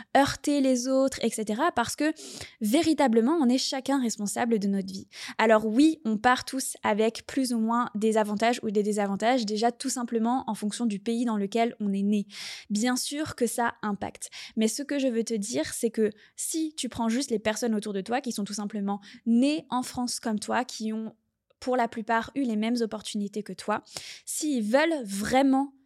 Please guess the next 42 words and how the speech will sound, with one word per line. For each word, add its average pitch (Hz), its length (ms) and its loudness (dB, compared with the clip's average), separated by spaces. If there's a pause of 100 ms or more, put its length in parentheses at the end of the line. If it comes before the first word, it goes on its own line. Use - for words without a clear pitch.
(220)
évoluer 269 560 0
dans 226 120 0
leur 196 160 -4
vie, 214 100 -8
s'ils 214 220 -6
veulent 214 120 2
vraiment 226 320 0
faire 233 200 -6
quelque 208 260 -6
chose, 220 260 -4 (360)
eh 247 100 2
bien, 254 340 2
ils 240 80 0
peuvent 294 300 0
le 214 80 2
faire. - 300 -12 (180)
Ils 240 180 0
peuvent 302 220 2
le 254 80 2
faire, 254 220 -2
ils 220 160 -2
ont - 20 -4
les 208 100 -2
mêmes 226 360 0
moyens 208 400 -4 (100)
que - 80 -8
toi. - 260 -10 (320)
Je - 120 -8
pense 294 240 0
que 285 240 -2
beaucoup 285 180 2
de 311 60 -2
personnes 269 260 0
se 262 120 -6
rendent 214 180 -4
pas 220 100 0
forcément 214 380 -6
compte, 277 340 -8
mais 202 120 -2
maintenant, 247 480 0 (340)
avec 214 380 -2
Internet, 226 440 -4